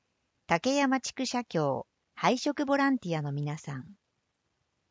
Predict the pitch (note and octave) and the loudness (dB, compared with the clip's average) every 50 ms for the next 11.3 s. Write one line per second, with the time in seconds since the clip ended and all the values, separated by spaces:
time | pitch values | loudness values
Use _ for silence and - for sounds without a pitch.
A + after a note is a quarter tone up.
0 | _ _ _ _ _ _ _ _ _ _ _ _ _ _ _ - F#3+ G3+ B3+ E4 | _ _ _ _ _ _ _ _ _ _ _ _ _ _ _ 0 2 4 6 6
1 | F#4+ F4+ - C4+ A#3 - F#3 F3 E3+ E3+ - E3+ - - - D3+ C#3 C3 B2+ - | 6 6 4 2 2 2 2 2 2 2 0 -4 -4 -4 -2 -2 0 0 -2 -4
2 | - _ _ _ - D#3 G3+ C#4+ D#4+ D4 A3+ F3+ E3 - A3 G#3 F#3 E3 - E3+ | -6 _ _ _ 0 2 2 2 2 2 0 0 -2 2 4 4 4 4 2 0
3 | D#3 D#3+ E3 D#3+ E3 D#3 C#3 C3 C3 C3 - _ _ _ _ _ _ _ _ - | 0 2 2 2 2 0 0 -2 -6 -8 -12 _ _ _ _ _ _ _ _ -2
4 | - E3+ F3+ G#3 A3 A3 G#3+ G3+ F#3 F3 E3+ D#3 D3+ - - _ _ _ _ _ | 4 6 6 8 8 8 8 8 6 6 6 4 2 0 -6 _ _ _ _ _
5 | _ _ - - F3+ F#3 G#3+ A#3+ G#3+ G#3+ G#3 - - F#3 E3 - - _ _ _ | _ _ -2 4 4 6 6 6 6 4 2 2 0 0 0 0 -2 _ _ _
6 | _ _ _ _ _ _ _ _ _ F#3+ A#3+ D4+ - - - _ - D3 - - | _ _ _ _ _ _ _ _ _ 2 2 2 0 -4 -8 _ -4 -4 -4 -4
7 | _ _ _ _ _ _ _ _ - - - - F3+ G#3 B3+ B3 - - - B3+ | _ _ _ _ _ _ _ _ -18 -10 0 2 4 4 4 0 -2 -2 -2 -2
8 | A#3+ B3 A#3+ G#3+ A#3 A3 - F#3 D#3 C#3 C3 A#2 - _ _ _ _ _ _ _ | 2 2 2 2 0 0 0 -2 0 0 -2 -6 -8 _ _ _ _ _ _ _
9 | _ _ _ _ _ _ _ _ _ _ _ _ _ _ _ _ _ _ _ - | _ _ _ _ _ _ _ _ _ _ _ _ _ _ _ _ _ _ _ -2
10 | - E3+ F#3+ A#3 B3 B3+ B3+ B3 A#3+ A#3 A3+ A#3 - - _ F#3+ F#3+ G3 G3+ G3+ | 0 2 2 4 4 6 6 6 6 4 2 0 -4 -10 _ -2 0 0 2 2
11 | F#3+ F3 E3+ D#3+ - | 2 2 2 0 -2